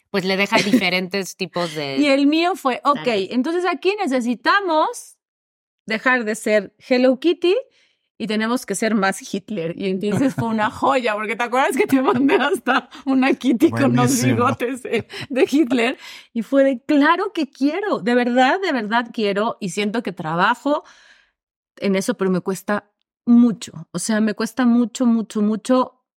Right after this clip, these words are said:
Speaker 2: porque te digo, es como, ¿cómo? Y entonces si dejo de ser la buena que soy.
Speaker 3: Exacto.
Speaker 2: Es fuertísimo.
Speaker 1: Pues
Speaker 3: Claro.
Speaker 1: una persona normal.
Speaker 2: Claro.
Speaker 1: <laughs>
Speaker 2: Una persona sin cargar tanto, pesa muchísimo.
Speaker 3: Sí,
Speaker 1: Sí.
Speaker 3: pero
Speaker 2: Porque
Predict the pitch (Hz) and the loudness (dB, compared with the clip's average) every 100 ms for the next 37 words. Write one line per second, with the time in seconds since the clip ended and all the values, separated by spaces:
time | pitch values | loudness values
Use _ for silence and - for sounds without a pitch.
0 | _ _ _ _ _ - 160 - 190 262 | _ _ _ _ _ -10 -6 -2 2 2
1 | 202 - 247 220 - _ - 254 269 190 | 0 -2 0 0 0 _ 0 2 4 2
2 | 180 202 - 214 226 262 233 214 233 226 | 0 0 0 0 -2 0 -2 -2 -4 -2
3 | 226 220 220 226 - 226 - 254 285 285 | -2 -2 0 0 -2 -6 0 2 2 -2
4 | _ _ 98 - 98 - - 80 - _ | _ _ -8 -4 -6 -6 -14 -14 -16 _
5 | - - - - - - - 254 214 226 | -20 -20 -20 -20 -20 -12 -6 -4 -2 -4
6 | 233 240 240 208 220 214 202 208 226 254 | -4 -4 -4 -6 -6 -6 -6 -6 2 4
7 | 262 262 294 320 320 554 640 214 - - | 6 6 4 4 2 0 -2 -4 -2 -2
8 | - - _ - 311 427 392 339 440 - | -6 -8 _ 0 2 4 4 4 2 2
9 | 339 262 302 311 381 392 359 466 - 403 | 2 2 2 2 0 -2 -4 -2 -2 -2
10 | 370 370 480 392 294 - 453 - 480 359 | 0 -2 -2 -2 -4 -6 -10 -6 -4 -2
11 | 190 131 123 - - | -4 -6 -4 0 2